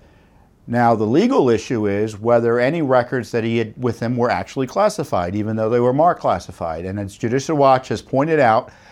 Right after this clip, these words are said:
because we were litigating this issue, Judicial Watch has over thirty years, or nearly, nearly thirty years, I think it's fair to say, in litigating federal government records issues, especially issues as it relates to White House documents.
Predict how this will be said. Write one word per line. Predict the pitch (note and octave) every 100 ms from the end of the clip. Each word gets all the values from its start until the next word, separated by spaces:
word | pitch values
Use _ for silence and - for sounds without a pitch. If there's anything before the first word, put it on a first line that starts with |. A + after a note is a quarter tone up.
| - -
because | D3+ E3 D3+ A#2+ _ _
we | A#2 C3+ G3
were | G3 F3+ F3+
litigating | G3+ A3 F3 D3+ C3+ A#2 G#2+
this | F#2+ G2+
issue, | E2+ - B1+ _ _ _ _
Judicial | - D#3 D#3+ G3
Watch | F3+ D3+
has | D#3+ C3+
over | C3
thirty | C3 - - A3 A3+ A3 G3
years, | F3 D3 F#3+ F3 F2 A#1+ - - _ _ _ _ _ _ _ -
or | F#3
nearly, | E3 D#3+ B2+ -
nearly | C#3+ F#3+ D#3+ A2
thirty | A#2+ G#2 F#2
years, | F2 E2 -
I | F2
think | F#2+ G2
it's | -
fair | G#2 F2+
to |
say, | E2+ G2 G2 G2+ - - - _ _
in | C3+
litigating | C#3 F#3+ B3 G#3+ D3 C3+ C3
federal | - E3+ E3+ F3
government | C#3+ C#3+ C#3 D#3 D4+
records | E3 G3 A#3+ C3+
issues, | G#2 - D#2+ -
especially | C3 - A#3 G3+ A#3 G#3+
issues | E3+ E3+ D#3+
as | C#3+
it | C#3+
relates | C#3 C#3+ C#3 -
to | C3
White | B2+ A#2+
House | A#2+ A#2
documents. | - B2 B2+ G#2+ F2+ -